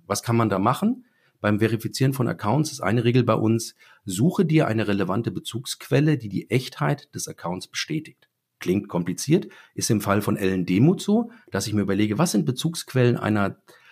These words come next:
einer C-D-U stellvertretenden Fraktionsvorsitzenden? Das ist natürlich die Partei.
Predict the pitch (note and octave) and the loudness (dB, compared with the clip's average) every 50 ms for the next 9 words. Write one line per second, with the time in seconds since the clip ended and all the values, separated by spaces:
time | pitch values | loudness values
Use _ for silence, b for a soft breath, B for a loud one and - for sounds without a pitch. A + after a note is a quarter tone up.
0 | b b b b b - G2 G2 G2 F#2 F2 - - - G#2 F2+ G2 G#2 - - | b b b b b -4 -4 -2 -2 -2 -4 -6 -6 -8 -6 -4 -4 -4 -2 -2
1 | G#2+ G#2 A2+ A2+ G#2+ - - - - G#2+ G#2 G#2+ - G2+ G2+ F#2 F2+ - - - | 0 2 2 2 2 0 -2 -2 -2 -2 -2 -2 -2 -2 -4 -4 -4 -6 -8 -6
2 | - A#2 C3 D3+ - D3 C#3 D3+ D3+ - C#3 A#2+ F#2 G#2+ A#2 - B2+ - C#3+ C3 | -2 0 0 0 0 -2 -2 -2 -2 -2 -2 -2 0 -2 -2 -4 -4 -6 -6 -4
3 | - C3+ C#3 - D#3+ C#3 - - - | -4 -2 0 0 0 0 0 -2 -8